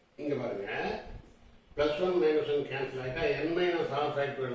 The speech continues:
தான் வருது. இங்க பாத்தீங்கன்னா, இப்ப அடுத்த ஸ்டெப்ல பாத்தீங்கன்னா, n into n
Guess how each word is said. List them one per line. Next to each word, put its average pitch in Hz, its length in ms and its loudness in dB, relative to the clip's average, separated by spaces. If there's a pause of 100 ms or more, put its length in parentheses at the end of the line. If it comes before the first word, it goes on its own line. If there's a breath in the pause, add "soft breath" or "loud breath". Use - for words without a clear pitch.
தான் 120 120 -4
வருது. - 280 -8 (1000)
இங்க 117 220 -4
பாத்தீங்கன்னா, 123 360 -6 (220)
இப்ப - 180 -10
அடுத்த - 300 -10
ஸ்டெப்ல - 320 -12
பாத்தீங்கன்னா, 113 380 -8 (360)
n 135 80 -4 (180)
into 156 460 -6 (320)
n - 60 -6